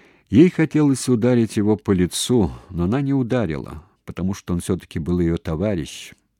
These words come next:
а сказала только: «Тогда прощай»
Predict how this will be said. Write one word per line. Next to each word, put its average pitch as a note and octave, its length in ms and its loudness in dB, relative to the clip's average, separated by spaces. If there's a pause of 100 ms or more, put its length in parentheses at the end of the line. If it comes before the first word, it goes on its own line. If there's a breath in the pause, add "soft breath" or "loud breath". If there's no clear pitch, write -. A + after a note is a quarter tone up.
(140)
а G2 80 -4
сказала G2+ 480 -6
только: - 480 -12 (720)
«Тогда C3 320 -2
прощай» C3 640 -6